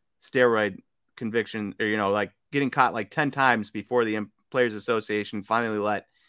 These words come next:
a suspension be levied. So it is very likely that your favorite players probably, probably have done a steroid or two in the past. Maybe not all of them,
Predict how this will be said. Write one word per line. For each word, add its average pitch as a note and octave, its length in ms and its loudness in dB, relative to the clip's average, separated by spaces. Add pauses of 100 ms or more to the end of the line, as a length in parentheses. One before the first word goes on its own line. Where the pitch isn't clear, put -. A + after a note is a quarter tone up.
(200)
a G#2 160 -2
suspension G#2 560 -4
be F2+ 100 -6
levied. F2 360 -6 (500)
So A#2 360 2
it C3+ 100 4
is F3+ 200 4
very G3+ 300 6
likely C3+ 640 2 (400)
that A2+ 240 0
your C#3+ 160 2
favorite D#3+ 340 0
players A#2 540 2 (400)
probably, B2+ 920 0 (1400)
probably D#3 1300 2 (640)
have F#2 220 -10
done A2+ 200 0
a B2+ 40 -2
steroid A#2+ 500 2
or G2+ 80 0
two A2+ 220 -8
in G#2 80 -6
the F2+ 60 -6
past. E2+ 420 -4
Maybe G#2+ 180 -2
not A#3 200 2
all C#4+ 200 4
of C#3+ 60 4
them, A#2+ 260 0